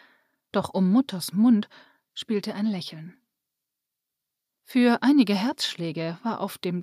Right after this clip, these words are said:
dunklen Friedhof alles still. Nur Lillys schnaufender Kinderatem war zu hören und das leise Maunzen der Katze.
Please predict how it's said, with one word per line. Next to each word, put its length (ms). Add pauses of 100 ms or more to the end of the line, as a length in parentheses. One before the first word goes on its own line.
dunklen 400
Friedhof 720 (200)
alles 520
still. 400 (1040)
Nur 280
Lillys 480
schnaufender 580
Kinderatem 720
war 140
zu 160
hören 360 (520)
und 120
das 160
leise 400
Maunzen 580
der 160
Katze. 520